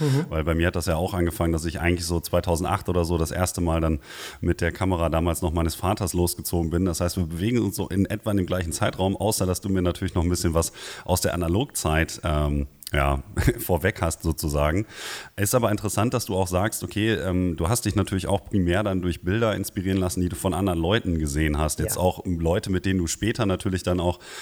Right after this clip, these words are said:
Speaker 2: teilweise sehr privat, äh, teilweise geschäftlich und so dann noch zu tun haben würdest.
Speaker 1: Mhm.
Speaker 2: Finde ich eigentlich interessant, dass sich das dann so ein bisschen in die Richtung entwickelt hat. Ich weiß nicht,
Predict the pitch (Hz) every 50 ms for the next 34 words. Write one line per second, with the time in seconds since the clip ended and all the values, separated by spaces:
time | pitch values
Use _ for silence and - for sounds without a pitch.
0 | - - - - 92 92 90 92 90 85 87 90 87 85 80 85 78 92 92 92
1 | - - - 90 76 87 87 95 107 113 113 - - - - - 95 92 92 92
2 | - 95 92 90 95 90 87 87 - - 104 107 - - 92 101 90 85 90 87
3 | 82 82 80 85 80 - - 82 - - 135 151 107 82 82 82 85 85 78 76
4 | 80 82 85 85 101 120 - - - - - - 151 147 151 170 120 - - 113
5 | - 101 101 98 101 - - 110 110 113 101 101 95 - 98 95 - - 98 92
6 | 90 95 92 85 117 - - 110 98 90 92 90 101 101 98 - 92 90 90 85
7 | - - 127 - 110 92 92 87 85 82 - 95 101 - - 104 - -